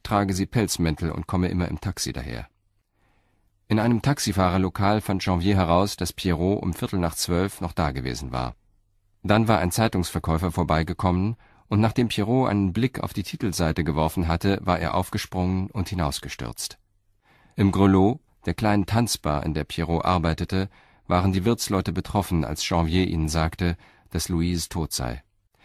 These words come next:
Früher sei sie fast jeden Abend da gewesen. Das sei allerdings zwei Jahre her. Die Wirtsleute gaben an, dass Pierrot am Vorabend gespielt habe und um zwanzig nach neun von Louise angerufen worden sei. Er habe schnell zu ihr gemusst.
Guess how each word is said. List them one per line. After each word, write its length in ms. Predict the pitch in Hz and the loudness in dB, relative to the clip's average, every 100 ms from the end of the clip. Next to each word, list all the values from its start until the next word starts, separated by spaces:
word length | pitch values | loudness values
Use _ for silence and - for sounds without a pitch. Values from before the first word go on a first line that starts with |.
| - - | -20 -8
Früher 380 | - 117 110 | 2 6 6
sei 160 | 98 101 | 6 4
sie 100 | 95 | 2
fast 260 | 104 - 101 | 0 0 0
jeden 180 | 95 | 2
Abend 320 | 92 107 85 76 | 2 2 0 -2
da 100 | 69 | -4
gewesen. 480 | 69 71 69 71 - _ _ _ _ | -4 -4 -2 -6 -8 _ _ _ _
Das 140 | - 92 | -4 2
sei 180 | 101 87 | 2 4
allerdings 460 | 95 95 95 - | 2 2 0 -2
zwei 220 | - 87 | -2 2
Jahre 220 | 85 80 82 | 2 2 0
her. 280 | 92 67 - _ _ _ _ _ _ - | -2 -4 -10 _ _ _ _ _ _ -4
Die 120 | 92 | 0
Wirtsleute 460 | 127 - 107 101 98 | 2 2 0 2 2
gaben 320 | 98 98 95 | 4 4 2
an, 220 | 95 107 | 2 0
dass 160 | 101 - | 0 -4
Pierrot 480 | - 92 85 104 87 | -2 0 2 2 0
am 100 | 85 | -2
Vorabend 540 | 117 95 87 90 82 | -2 0 2 0 -2
gespielt 420 | 85 - 107 92 | -4 -2 -2 0
habe 340 | 95 92 104 - - _ _ _ - | 2 2 0 -4 -12 _ _ _ -4
und 140 | 104 | -2
um 100 | 98 | 0
zwanzig 400 | - 123 120 95 | 2 2 2 0
nach 160 | 101 85 | 0 2
neun 320 | 92 95 104 | 2 4 2
von 180 | - 90 | 0 0
Louise 440 | 92 101 98 - | 2 2 2 0
angerufen 520 | 95 80 67 69 69 | 0 0 -2 -4 -6
worden 240 | 62 60 64 | -6 -6 -6
sei. 280 | 64 58 - _ _ _ _ _ _ _ - | -8 -8 -10 _ _ _ _ _ _ _ 0
Er 100 | 98 | 2
habe 160 | 104 | 2
schnell 280 | 95 98 95 | 2 2 2
zu 160 | - - | 0 -2
ihr 120 | 87 | -2
gemusst. 460 | 78 71 - - | -2 -2 -4 -10